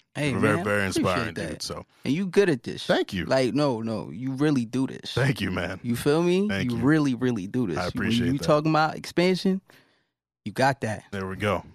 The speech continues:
Speaker 2: There
Speaker 1: Got
Speaker 2: we go.
Speaker 1: that. A hundred million. Don't play with me.
Speaker 2: <laughs> And so with that, we hope you all enjoy H D Been Dope's performance of Wake 'em Up. Again, subscribe to the YouTube channel. Tell a friend to tell a friend. If you're not on the train now, the train is going to be very full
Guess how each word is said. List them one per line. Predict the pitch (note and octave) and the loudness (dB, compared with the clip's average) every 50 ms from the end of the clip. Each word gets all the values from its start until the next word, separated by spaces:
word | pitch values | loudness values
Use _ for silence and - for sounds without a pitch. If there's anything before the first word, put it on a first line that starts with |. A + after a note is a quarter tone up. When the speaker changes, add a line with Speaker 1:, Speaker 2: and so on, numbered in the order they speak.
| - | -12
Speaker 2:
There | - F#2+ F#2 | -8 -4 0
Speaker 1:
Got | F2+ B2+ C3 B2+ | 2 2 2 2
Speaker 2:
we | G2 F#2+ | 0 -2
go. | F#2 | -2
Speaker 1:
that. | F2 - - - - - - - | -4 -6 -10 -16 -20 -10 -2 2
A | B2+ | 4
hundred | C3+ F3 F#3 F3 | 6 6 6 6
million. | F3 F3 E3+ E3+ D#3 B2+ A2 A#2+ | 6 6 6 6 6 6 6 4
Don't | C#3+ C#3+ | 4 4
play | - - D#3 C3+ | 4 4 4 4
with | A#2+ G#2+ | 4 2
me. | G#2+ G#2 G2+ - | 0 -4 -4 0
Speaker 2:
<laughs> | - - - - - D3 A#2 - - - D3+ - - - C#3+ - _ - A#2+ - _ - - - _ _ _ - - - - - - - - - C#3+ | 4 4 4 4 4 0 0 0 0 -2 -2 -2 -2 -6 -6 -6 _ -14 -14 -14 _ -20 -20 -20 _ _ _ -14 -10 -8 -8 -8 -8 -8 -10 -8 -6
And | C3 C3+ | -4 0
so | B2 D#3 D3+ | 4 4 6
with | D#3 F3 F3 - | 6 6 6 6
that, | F#3 D#3+ C3+ B2 | 4 4 4 4
we | C#3 D3+ | 4 4
hope | C#3 D#3 E3+ E3+ - | 4 4 4 4 4
you | E3+ E3 | 2 2
all | D#3 - D3 D3 D3 D3 | 4 4 6 6 6 6
enjoy | C#3+ C3+ A#2 A#2+ C#3 C3 B2+ | 4 4 4 4 4 4 4
H | B2 A2 A2+ A#2 A2 - | 4 2 2 0 0 0
D | - A2+ | -2 -2
Been | G#2+ G2+ G#2+ G#2 | 0 0 0 0
Dope's | G2+ G#2 G#2 F#2+ | 2 0 0 0
performance | - F#2+ - - A2 G#2 G2+ G2 F#2 F2+ | -2 -6 -6 -4 -4 -4 -2 -4 -6 -6
of | - - G2 F#2+ F2+ F2 | -6 -4 -2 -2 -2 -2
Wake | F2 F2+ F#2 F2+ - | -2 -2 -2 -2 -4
'em | F#2 F2 F#2 | -4 -4 -2
Up. | F#2 F#2 F2+ - | -2 -2 -2 -4
Again, | F#2 F2+ F#2+ F2 E2+ | -6 -6 -6 -8 -8
subscribe | - - - - - A2 G#2+ G#2+ G#2+ | -8 -10 -8 -4 0 0 0 0 0
to | G#2+ | -2
the | G2+ G2+ G#2 | -2 -2 -2
YouTube | G2 - G#2 G2 | -2 -2 -4 -4
channel. | - - G#2 G2 F#2+ F2+ F#2 - - - - _ _ | -4 -4 -4 -4 -4 -6 -8 -12 -18 -20 -20 _ _
Tell | - - C3+ B2 | -2 0 0 0
a | A2+ | 0
friend | - - A2+ G#2+ G#2 | -2 -2 -2 -2 -2
to | F#2+ | -2
tell | - - - G2+ G2 | -2 -2 -2 -2 -2
a | F#2 | -4
friend. | - - F#2+ F#2+ F#2+ F#2 | -6 -6 -6 -6 -6 -6
If | F#2 - | -6 -4
you're | D#3+ F#3 | -2 -2
not | G#3 G3 - | 0 0 -2
on | D#3 D3+ C3+ | -2 -4 -4
the | B2 | -4
train | A#2+ - - - A#2 A#2 A#2+ A#2 | -6 -6 -6 -6 -6 -6 -6 -6
now, | G#2+ F#2+ E2+ D#2+ D2+ E2 - - - _ _ _ _ _ _ _ _ _ _ | -4 -2 -2 -4 -4 -8 -10 -16 -20 _ _ _ _ _ _ _ _ _ _
the | - F#2 | -14 -10
train | - - B2 B2 B2 | -8 -6 -6 -6 -6
is | B2 A2 | -8 -8
going | G#2+ G#2+ G#2+ G2+ - | -8 -8 -10 -10 -10
to | - | -12
be | F2 F2+ E2 | -12 -12 -8
very | D#2 F2 F#2 G#2 C3 D3+ D#3 | -4 -2 0 2 2 2 2
full | - - - D3 A2+ F#2 E2 E2 | 2 2 4 4 4 4 2 -2